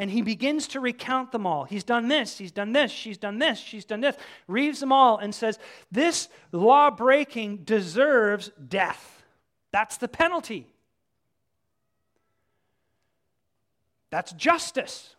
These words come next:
God, you are a just God. You must punish them with death. Now listen. You don't have to look around the world very long to discover that the human race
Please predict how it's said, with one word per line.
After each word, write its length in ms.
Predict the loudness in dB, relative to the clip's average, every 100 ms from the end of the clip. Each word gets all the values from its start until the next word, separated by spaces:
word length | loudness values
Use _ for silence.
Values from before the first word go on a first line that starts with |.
| _
God, 360 | 2 6 6 4
you 120 | 2
are 160 | 4 2
a 80 | -2
just 480 | -2 -2 -2 -6
God. 360 | -2 0 0 -2
You 120 | -4
must 600 | 0 2 2 2 -10 -18 _ _ -10
punish 440 | -4 -4 -4 -8
them 320 | -6 -6 -6 -12 _ _
with 260 | -8 -8 -8
death. 320 | -8 -8 -12 _ _ _ _ _ _ _ _ _ _ _ _ _ _ _ _ _ _ _ _ -14
Now 140 | -10
listen. 260 | -8 -10 -20 _ _ _ _ _ _ _ _ _ _ _ _ _ _ _ _ _ _ _ _ _ _ _ _ -16
You 200 | -10 -6
don't 140 | -6
have 160 | -8 -8
to 80 | -10
look 200 | -8 -8
around 260 | -8 -8
the 80 | -10
world 400 | -10 -10 -10 -12
very 220 | -10 -10
long 460 | -8 -10 -12 -16 -20
to 80 | -18
discover 720 | -18 -18 -16 -14 -14 -16 -16 -18
that 160 | -20 -18
the 60 |
human 440 | -20 -14 -12 -10 -10
race 680 | -10 -10 -14 -20 -20 -20